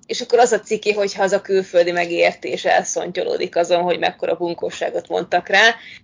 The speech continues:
Mondjuk külföldi nőként itt élni, eh, az sok szempontból nem olyan. Egyébként szerintem van különbség a között, hogy valaki férfi, külföldi férfiként él itt meg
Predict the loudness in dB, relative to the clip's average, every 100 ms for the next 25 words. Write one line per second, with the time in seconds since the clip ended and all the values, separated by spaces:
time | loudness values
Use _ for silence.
0 | -14 0 2 2 0 -2 2 2 2 2
1 | 2 2 2 -2 0 -8 -2 0 2 2
2 | 2 2 2 2 -2 -2 2 2 2 0
3 | 0 -2 -4 -4 0 0 2 -2 0 0
4 | 0 0 0 -2 0 0 0 0 0 4
5 | 4 4 2 2 0 0 -2 -2 -4 -4
6 | -4 -4 -6 -4 0 2 4 2 0 -2
7 | -4 -4 -2 -2 -4 _ -8 -4 -2 -2
8 | 0 2 2 0 -4 -2 -2 -4 -4 -4
9 | -4 -8 -8